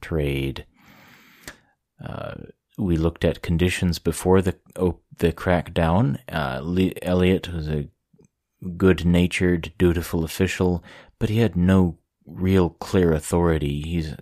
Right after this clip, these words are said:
eagerly hoping for the legalization of opium because that's going to remove one of the biggest moving parts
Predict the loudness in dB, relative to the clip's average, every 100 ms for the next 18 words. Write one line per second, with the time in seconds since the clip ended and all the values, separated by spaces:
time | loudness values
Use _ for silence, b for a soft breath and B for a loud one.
0 | -12 -4 0 2 2 0 0 -2 0 0
1 | 0 -2 -4 B B B _ -4 0 2
2 | 4 4 4 4 2 2 0 0 -2 -2
3 | -2 -4 -12 b b b b b b b
4 | _ _ 0 0 2 2 2 0 -4 -4
5 | -4 -4 -2 0 2 0 -6 -12 _ -6
6 | 0 0 0 -6 -14 -14 -8 -2 0 0
7 | -2 -2 -2 0 0 0 0 -2 -2 -2
8 | -2 -4 -4 -2 -2 -4 -8 -6 -2 -2
9 | -2 -2 -4 -4 -4 -4 -8 -12 -12